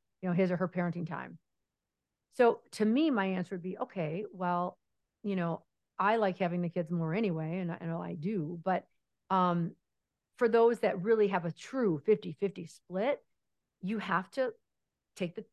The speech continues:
the other parent aside or put it in an email or a text or however you best communicate without emotion and just say, "Hey, you know, it'd be, m-, please give me more notice when you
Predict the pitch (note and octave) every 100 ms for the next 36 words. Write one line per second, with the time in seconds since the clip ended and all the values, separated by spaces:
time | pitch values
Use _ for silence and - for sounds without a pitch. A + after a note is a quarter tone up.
0 | _ F3 E3+ G3+ G#3 A3 B3 - E3 E3+
1 | G#3 F#3 - F3+ F#3+ A3 A#3+ - F3+ E3
2 | E3 E3+ F3+ G#3 G3+ - F#3 E3 E3 -
3 | F#3+ E3+ E3 E3 G3+ F#3+ E3+ F#3 - A3
4 | G#3 F#3+ E3+ E3 - _ _ - G#3+ G#3+
5 | F#3 F#3 A3 - C#4+ A#3 F#3 D#3 - D#3+
6 | F#3 C#4+ _ _ _ - G3+ G3+ G3+ A#3
7 | B3+ F#3 F3+ E3 G#3+ - _ _ _ -
8 | G#3 F#3 G3+ F#3 F#3+ F3+ - _ _ _
9 | - F#3 - - - G3 G3 A3 _ -
10 | D#3 G#3 G#3 G3 F#3+ F3+ F#3 G#3 F3 F3
11 | F#3+ F#3+ F3+